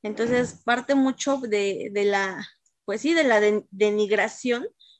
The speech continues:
como mujer que, que este mundo está, em, construyendo o que ha construido durante todo este tiempo.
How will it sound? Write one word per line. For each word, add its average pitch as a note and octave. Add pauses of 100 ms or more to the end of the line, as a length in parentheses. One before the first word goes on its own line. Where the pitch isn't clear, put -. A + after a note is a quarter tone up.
(220)
como A3
mujer G#3+
que, G#3+ (420)
que G#3
este A3
mundo A3+
está, G#3 (640)
em, G3 (800)
construyendo A3+
o G#3+
que G3+
ha G#3
construido G#3+
durante F#3+
todo G3 (220)
este G3+
tiempo. A3